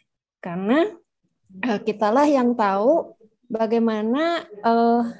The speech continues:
apa ya, bongkar pasangnya gitu ya. Jadi misalkan kita mau merakit komputer, kita yang tahu gimana cara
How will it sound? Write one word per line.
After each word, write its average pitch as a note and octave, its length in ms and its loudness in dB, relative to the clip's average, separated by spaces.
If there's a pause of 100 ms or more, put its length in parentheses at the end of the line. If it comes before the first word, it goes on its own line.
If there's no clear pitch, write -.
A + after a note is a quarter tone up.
(140)
apa A#3+ 200 -6
ya, G#3 200 2
bongkar A3+ 480 0
pasangnya B3+ 640 0
gitu F3+ 240 -10
ya. G3+ 320 -4 (480)
Jadi A3+ 320 2
misalkan A#3+ 560 2
kita B3 240 -2
mau A#3 240 2
merakit A3+ 480 -4
komputer, A3+ 560 0
kita C4+ 180 -2
yang C#4 320 0
tahu C#4 380 4
gimana A3+ 400 0
cara G#3+ 320 -4